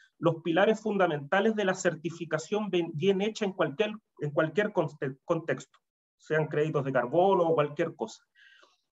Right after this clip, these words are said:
Hay webinars que explicamos muy en detalle, esto aquí yo simplemente voy a dar un, un, un barniz, pero en definitiva, los cuatro pilares incluyen que nosotros contamos con requerimientos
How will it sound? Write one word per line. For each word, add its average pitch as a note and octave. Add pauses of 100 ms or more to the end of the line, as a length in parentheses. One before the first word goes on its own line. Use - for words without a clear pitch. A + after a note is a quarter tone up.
Hay F#3
webinars F3+
que D3+
explicamos D#3+
muy E3+
en E3+
detalle, D#3+
esto C#3+
aquí D3
yo D#3
simplemente D3+
voy D3
a C#3
dar C#3+
un, B2+
un, C#3
un C3+
barniz, C#3+ (140)
pero D3+
en D#3
definitiva, F#3 (680)
los D3+
cuatro A3+
pilares G3
incluyen G3+
que F3
nosotros E3+
contamos D#3+
con D#3
requerimientos D3